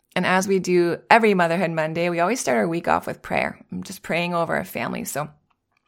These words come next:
uh, let's pray about open-mindedness today. God, we just thank you. We thank you for the gift of our children and our families. We pray open-mindedness over them this week, Lord.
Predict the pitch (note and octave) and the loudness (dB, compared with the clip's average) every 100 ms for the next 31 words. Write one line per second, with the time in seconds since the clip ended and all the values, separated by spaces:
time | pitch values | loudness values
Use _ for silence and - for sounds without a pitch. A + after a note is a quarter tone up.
0 | _ E3 D#3+ D#3+ G#3 - A3+ G#3 - F3 | _ -6 -2 0 0 2 4 4 4 2
1 | E3 - E3 E3+ D#3+ D#3 D#3+ E3 D#3+ - | 2 0 -4 -4 -4 -6 -6 -8 -8 -8
2 | - - - - - G3 - - _ _ | -10 -10 -14 -18 -10 -6 -6 -10 _ _
3 | - - - - _ _ - F#3 F#3 G3 | -20 -20 -20 -20 _ _ 2 4 6 4
4 | A3 G#3+ - E3+ F3 - E3+ F#3 - - | 0 -2 -2 -4 -4 -8 -8 -8 -12 -14
5 | G3 G3+ G#3+ G#3+ F#3 F#3 F3 F3+ F#3+ F#3 | -2 0 2 0 -4 -6 -8 -2 -2 -2
6 | - - - F3 - - D3+ E3 - - | -4 -16 -10 -10 -8 -6 -4 -4 -6 -8
7 | - - - F#3 - - - G3 - _ | -8 -10 -10 -10 -10 -8 -8 -10 -14 _
8 | - - _ G3 A3 A#3 A3+ - G3 E3+ | -20 -20 _ 0 2 4 0 -2 0 0
9 | D#3+ D#3+ - _ - A3+ A3 E3+ D#3 D3 | 0 -4 -8 _ 2 4 2 -2 -2 -4
10 | D3 - E3 E3+ - - E3 E3 D#3 D3+ | -6 -8 -8 -10 -12 -2 -2 -2 -4 -6
11 | D#3 F3 - - - - - | -6 -8 -10 -10 -14 -16 -18